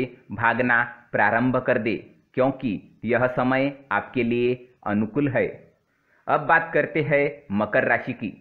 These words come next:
बृहस्पति आपके राशि के दूसरे घर में गोचर करेगा। करियर बनाने के लिए यह अच्छा समय है। नौकरी पेशा और व्यापारी वर्ग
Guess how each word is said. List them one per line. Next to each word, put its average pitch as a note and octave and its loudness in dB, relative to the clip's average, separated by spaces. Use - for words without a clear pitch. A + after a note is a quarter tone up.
बृहस्पति D3+ 0
आपके A#2+ 2
राशि A#2 0
के A#2 -2
दूसरे C3 -2
घर A2+ 0
में B2+ -2
गोचर A2 -2
करेगा। G#2 0
करियर E3+ 4
बनाने C3 2
के C3+ -2
लिए A#2 -2
यह A#2 2
अच्छा B2+ -2
समय A2+ 0
है। G#2+ 0
नौकरी A#2 -2
पेशा G#2 0
और C#3 4
व्यापारी B2 2
वर्ग A2+ 0